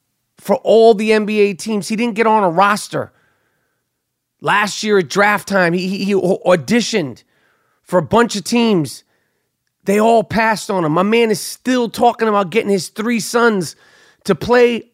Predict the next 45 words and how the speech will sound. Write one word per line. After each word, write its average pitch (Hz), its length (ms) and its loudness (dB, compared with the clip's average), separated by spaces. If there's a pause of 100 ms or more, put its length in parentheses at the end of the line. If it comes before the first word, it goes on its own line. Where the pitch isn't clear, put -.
on 208 160 4
the 196 80 0
same 233 420 -2
team 233 300 -4
in 214 100 0
the 220 120 -2
N-, 214 140 -4
yo, 233 320 0
I, - 140 -2 (100)
I 220 60 -2
said 269 260 -4
the 247 120 2
other 202 160 2
day, 170 240 0
LeVar 143 360 0
Ball, 131 280 -4 (420)
"Yo, 175 300 2
I'm 277 180 2
looking 233 240 -2
for 185 160 -2
a 156 60 0
personal 170 580 -4
assistant. - 580 -12 (280)
Tell 277 180 4
your 277 160 4
son 233 320 0
to 180 60 0
holler 190 480 2
at 156 100 0
me, 196 320 0
Duke." 165 480 0 (1300)
He 294 200 0
ain't 277 260 0
playing 294 440 -4
in 220 120 2
the 185 180 2
N 165 140 0
B 147 180 -2
A. 101 240 -10 (1080)
All 285 360 6
hoop 269 260 2
dreams 254 400 -4
don't 233 460 -2
come 202 420 0
true. 233 540 0